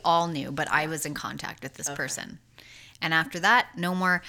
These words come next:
Speaker 1: Like, we'd be sitting in a tight circle in a meeting, and this person would be like,
Speaker 2: Mm-hmm.
Speaker 1: as if no one could see,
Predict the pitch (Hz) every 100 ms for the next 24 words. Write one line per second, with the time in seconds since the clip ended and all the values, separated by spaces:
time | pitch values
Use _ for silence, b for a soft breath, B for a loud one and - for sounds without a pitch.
0 | B 202 208 247 233 277 - 269 254 220
1 | 202 190 - 220 214 220 - 202 185 190
2 | 165 175 175 180 180 160 151 160 180 -
3 | 185 - 185 170 175 170 156 151 151 147
4 | 147 B B - 214 202 226 226 202 196
5 | 202 196 196 170 - 208 175 147